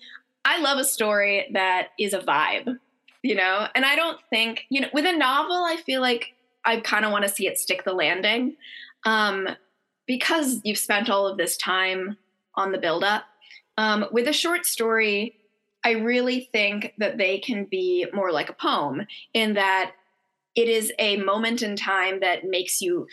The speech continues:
feel something or experience something. And it doesn't necessarily need to be about the plot. Um, and, you know, Kelly's work is a great example of,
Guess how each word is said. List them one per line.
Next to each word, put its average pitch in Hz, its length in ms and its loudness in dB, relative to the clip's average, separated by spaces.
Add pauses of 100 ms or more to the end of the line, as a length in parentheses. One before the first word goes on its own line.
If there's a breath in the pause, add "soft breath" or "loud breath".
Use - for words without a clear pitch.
(100)
feel 175 280 0
something 180 460 -4
or 170 120 2
experience 151 640 -2
something. 185 500 -4 (280 loud breath)
And 240 100 2
it 214 180 -2
doesn't 214 560 0
necessarily 190 1120 0
need 170 320 -4
to 175 120 -4
be 165 200 -2
about 135 560 -4 (180)
the 175 120 -8
plot. - 460 -8 (600 loud breath)
Um, 175 440 -2 (280)
and, 190 240 0
you 311 80 2
know, 190 160 2
Kelly's 254 480 -2
work 151 280 -2
is 190 180 -2
a 190 40 0
great 180 240 0
example 170 680 -2
of, 165 340 -2